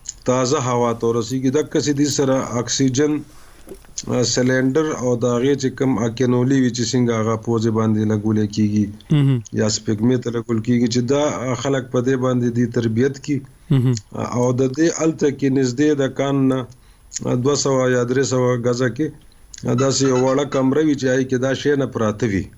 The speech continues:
Speaker 2: صحیح.
Speaker 1: او هغه فولي وینټیلیټډ وي، مکمل هغې کې وینټیلیشن نظام وي.
Speaker 2: مهم.
Speaker 1: نو دوی به بیا د هسپتال د تلو نه بچ کیږي او ملته کې به دا، آ،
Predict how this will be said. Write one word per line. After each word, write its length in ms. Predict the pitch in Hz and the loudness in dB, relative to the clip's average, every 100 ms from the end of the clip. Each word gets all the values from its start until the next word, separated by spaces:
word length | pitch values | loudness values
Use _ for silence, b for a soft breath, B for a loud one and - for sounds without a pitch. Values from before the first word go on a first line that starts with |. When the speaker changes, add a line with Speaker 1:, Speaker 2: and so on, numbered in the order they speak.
| - - - - | -20 -20 -20 -10
Speaker 2:
صحیح. 380 | - 143 131 120 | -2 0 2 2
Speaker 1:
او 120 | 123 | 0
هغه 120 | 151 | -2
فولي 340 | - 180 170 | -2 -2 0
وینټیلیټډ 720 | 139 131 123 123 135 135 120 113 | 2 0 -2 -4 -2 0 0 0
وي، 60 | |
مکمل 540 | 117 131 - 151 185 180 | 0 0 0 2 2 2
هغې 260 | 147 143 | 0 0
کې 80 | 143 | 0
وینټیلیشن 840 | 131 135 135 131 139 143 139 127 | 0 2 0 2 0 2 0 2
نظام 400 | 123 113 143 170 | 2 2 2 2
وي. 140 | 160 156 | 0 -2
Speaker 2:
مهم. 540 | - - - - 147 | -6 -20 -20 0 2
Speaker 1:
نو 260 | 123 127 123 - | 2 0 -4 -8
دوی 380 | 123 131 156 156 | -2 2 4 4
به 100 | 139 | 2
بیا 200 | 131 131 | 2 2
د 80 | 127 | 2
هسپتال 540 | 117 - 117 139 139 | -2 -2 -2 0 0
د 100 | 127 | 0
تلو 220 | 120 139 | 0 0
نه 100 | 139 | 0
بچ 220 | 123 123 | 0 -2
کیږي 260 | - 151 131 | -4 -2 0
او 80 | 117 | 2
ملته 300 | 117 117 107 | 2 0 -2
کې 120 | 107 | 0
به 120 | 104 | 0
دا، 140 | 101 104 | 0 -2
آ، 360 | 104 - - | -4 -12 -4